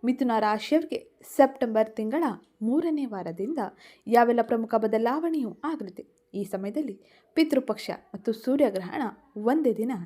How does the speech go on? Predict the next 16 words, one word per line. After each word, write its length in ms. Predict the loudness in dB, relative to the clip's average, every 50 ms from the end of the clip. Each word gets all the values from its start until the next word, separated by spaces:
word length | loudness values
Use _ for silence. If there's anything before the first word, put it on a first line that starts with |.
| -10
ಸಂಭವಿಸಲಿದೆ. 880 | -6 -6 -6 -6 -6 -10 -12 -12 -10 -8 -8 -8 -8 -10 -10 -12 _ _ _ _ -6
ಇದರಿಂದಾಗಿ 800 | -4 -2 -2 -2 -2 -4 -4 -4 -4 -4 -4 -6 -8 -12 -16 -16 _ -20 -20 -20 -10 -4 -2
ಮಿಥುನ 240 | -2 2 2 2 4 4
ರಾಶಿಯವರ 440 | 4 4 4 2 2 0 0 2 4 2 2 2
ಜೀವನದ 360 | 0 0 0 0 2 2 2 2 2
ವಿವಿಧ 300 | 2 2 2 2 2 0 -2 -2 -2
ಅಂಶಗಳಾದ 640 | -2 -2 -2 -2 -4 -8 -8 -6 -6 -4 -4 -2 -2 -4 -6 -8 _ -20 -20 -18 -6 0
ವೃತ್ತಿ, 420 | 0 0 0 -2 -10 -18 -20 -20 _ _ 0
ವ್ಯವಹಾರ, 400 | 2 2 2 2 -2 -4 -6 -6 -6 -8 -10 -10 -6
ಆರ್ಥಿಕತೆ, 680 | -6 -4 -4 -6 -8 -10 -8 -8 -8 -8 -8 -10 -10 -8 -6
ಆರೋಗ್ಯ, 500 | -4 -2 0 2 0 0 -2 -4 -12 -12 -12 _
ಶಿಕ್ಷಣ, 480 | -6 -2 -2 -2 -2 -2 -6 -6 -6 -8 -12 -18 -10 -4
ಕುಟುಂಬದಲ್ಲಿ 960 | -4 -4 -4 -4 -6 -6 -6 -6 -4 -6 -6 -8 -10 -16 -20 -20 -20 -20 _ 4
ಯಾವೆಲ್ಲ 300 | 6 8 8 8 8 4 4
ಪ್ರಮುಖ 320 | 2 0 -4 -2 -2 -2
ಬದಲಾವಣೆಯೂ 720 | -2 -2 0 0 0 0 0 0 0 0 -2 -2 -2 -4